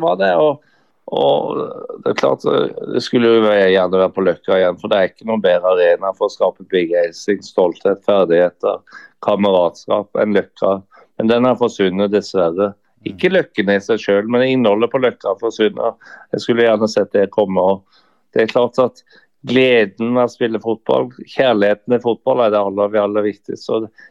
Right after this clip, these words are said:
Speaker 1: det er en flamme som vi må sørge for at alle har hele livet. Når jeg ser femten-seksten-åringer slutte med fotball, desillusjonerte, hater nesten fotball, det er ingenting som gjør meg mer trist enn det.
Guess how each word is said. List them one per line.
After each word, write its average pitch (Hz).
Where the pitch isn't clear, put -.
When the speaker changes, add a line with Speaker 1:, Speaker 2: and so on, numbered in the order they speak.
Speaker 1:
det 123
er 127
en 123
flamme 120
som 127
vi 120
må 127
sørge 117
for 117
at 127
alle 110
har 113
hele 107
livet. 113
Når 123
jeg 131
ser 120
femten-seksten-åringer 117
slutte 117
med 113
fotball, 117
desillusjonerte, 117
hater 113
nesten 117
fotball, 143
det 127
er 123
ingenting 113
som 127
gjør 110
meg 110
mer 104
trist -
enn 113
det. 117